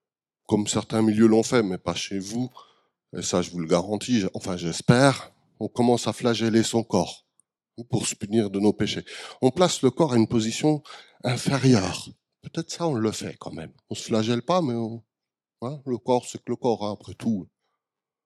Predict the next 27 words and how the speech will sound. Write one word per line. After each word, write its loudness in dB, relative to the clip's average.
Et 2
puis, 8
on 10
va 8
placer 4
l'esprit 4
au-dessus. -2
Comment -2
est-ce -6
que -2
Dieu -2
aborde -4
les -8
choses ? -10
Un 0
Corinthiens 0
six, 2
treize, 2
quatorze, 0
ouf, -2
je, -10
je -8
cite -8
enfin -10
un -8
verset -10
biblique. -12